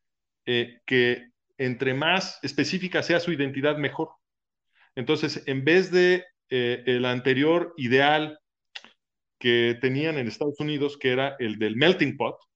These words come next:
es decir, la, la gran fundidora en la cual,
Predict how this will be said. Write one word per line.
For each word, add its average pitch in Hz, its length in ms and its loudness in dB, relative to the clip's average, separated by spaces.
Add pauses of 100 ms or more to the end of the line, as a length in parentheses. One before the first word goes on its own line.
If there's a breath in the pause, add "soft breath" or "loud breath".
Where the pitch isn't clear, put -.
es 107 100 -10
decir, 120 280 -2
la, 110 220 -2
la 110 120 -2
gran 135 240 0
fundidora 131 640 0 (460 soft breath)
en 117 140 -4
la 110 160 0
cual, 139 420 2